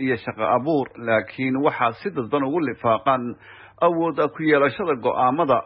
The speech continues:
arrimaha dibadda waddamada mashruucyadaasi laga fuliyo. Madaxa guddida Midowga Yurub, Ursula von der Leyen, ayaa sheegtay in mashruucan ay daahfureen shalay uu noqon doono barnaamij la isku halayn karo,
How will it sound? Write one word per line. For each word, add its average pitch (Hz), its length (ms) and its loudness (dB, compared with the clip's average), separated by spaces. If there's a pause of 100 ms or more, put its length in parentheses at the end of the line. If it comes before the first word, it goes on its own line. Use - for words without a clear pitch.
arrimaha 135 440 0
dibadda 120 380 -2
waddamada 120 500 -2
mashruucyadaasi 113 1120 -2
laga 131 360 2
fuliyo. 113 520 -2 (100)
Madaxa 175 420 0
guddida 160 300 0
Midowga 120 340 0
Yurub, 120 400 0
Ursula 107 560 -2
von 120 200 -4
der 123 120 0
Leyen, 127 340 0
ayaa 135 300 2
sheegtay 120 440 -2
in 131 200 -2
mashruucan 139 640 0 (120)
ay 123 280 -10
daahfureen 131 540 0
shalay 147 280 0
uu 127 120 -4
noqon 131 400 0
doono 123 400 2 (400)
barnaamij 147 600 0
la 127 120 2
isku - 220 -4
halayn 127 420 2
karo, 117 240 0